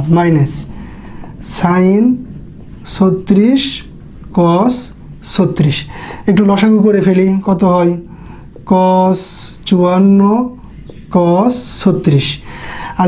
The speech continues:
এখানে কত হয়? sin চুয়ান্ন cos ছত্রিশ minus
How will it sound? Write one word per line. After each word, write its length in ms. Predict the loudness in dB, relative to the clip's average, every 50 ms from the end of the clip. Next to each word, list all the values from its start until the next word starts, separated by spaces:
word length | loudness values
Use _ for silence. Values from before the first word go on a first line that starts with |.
| 2
এখানে 180 | 4 4 2 2 2 2
কত 120 | 2 4 4 4
হয়? 160 | 4 4 2 0 0 -4 -10 -20 -20 -20 -20 -20 -20 -20 -20 -20 -18 -18 -20 -20 -20 -20 -20 -20 -20 -20 -20 -20 -20 -18 -18 -18 -18 -20 -20 -20 -20 -20 -20 -20 -20 -20 -20 -20 -20 -20 -20 -20 -20 -20 -14 -10 -8 -4
sin 300 | -2 0 2 2 4 4 2 2 2
চুয়ান্ন 400 | 2 2 2 4 4 4 4 4 2 2 2 0 -2 -4 -8 -12 -18 -20 -20 -20 -20 -20 -20 -20 -20 -20 -20 -20 -20 -20 -20 -20 -20 -20 -20 -8 -2 0
cos 320 | 2 2 2 2 0 0 0 0
ছত্রিশ 580 | 0 2 2 2 2 2 2 4 4 4 4 2 0 0 0 2 4
minus 440 | 4 4 4 4 2 2 0 -2